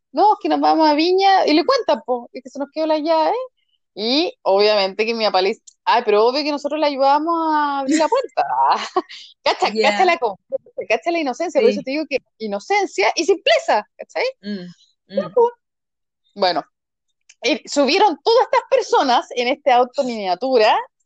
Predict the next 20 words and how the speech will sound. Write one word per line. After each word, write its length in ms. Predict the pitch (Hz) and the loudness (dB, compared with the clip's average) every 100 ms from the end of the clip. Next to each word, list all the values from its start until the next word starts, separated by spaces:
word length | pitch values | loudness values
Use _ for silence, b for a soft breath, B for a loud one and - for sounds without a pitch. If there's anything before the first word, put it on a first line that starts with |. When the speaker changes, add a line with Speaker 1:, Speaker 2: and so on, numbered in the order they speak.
| - | -2
Speaker 1:
todas 380 | 240 220 214 | 0 2 0
así, 340 | 233 208 254 - - | -4 -10 -8 -10 -12
gigantes, 440 | 226 214 214 214 | -4 -2 0 -2
maletas, 400 | 220 196 214 220 214 | -4 -2 -2 -4 -8
qué 60 | |
sé 120 | 214 247 | -10 -8
yo, 60 | 508 571 _ _ _ _ _ _ _ B B B B B B _ | -8 -10 _ _ _ _ _ _ _ B B B B B B _
y 200 | 311 392 | 0 2
llegaron 280 | 359 302 294 | 2 2 2
a 60 | 269 | 2
la 140 | 240 | 0
casa. 320 | 208 180 - | -2 -8 -8
<laughs> 260 | - - - _ _ | -16 -16 -16 _ _
Entonces, 500 | 339 226 285 349 - 508 - B B B B _ | -8 -2 -2 -2 -4 -8 -8 B B B B _
mi 120 | 208 | -4
papá 240 | 208 208 220 | -2 0 -2
haciéndose 440 | - 254 247 247 | -4 -8 -8 -10
como 220 | 226 233 | -10 -6
el 100 | 220 208 | -4 -2
bacán, 300 | 190 233 | -4 -4